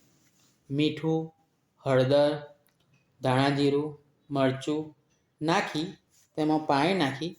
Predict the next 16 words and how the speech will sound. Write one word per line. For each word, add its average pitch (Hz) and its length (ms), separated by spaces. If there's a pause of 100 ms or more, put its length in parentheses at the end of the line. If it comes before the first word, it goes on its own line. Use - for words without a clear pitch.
(400)
એક 220 220
સરખી 151 280
રીતે 143 200
તેને 147 220
મિક્સ 151 300
કરી 117 260
દો. 117 280 (880)
હવે 185 160
એને 208 140
થોડી 170 280
વાર 160 160
રહેવા 113 300
દો. 117 160 (1000)
હવે 190 540
તવી 175 240
પર 185 300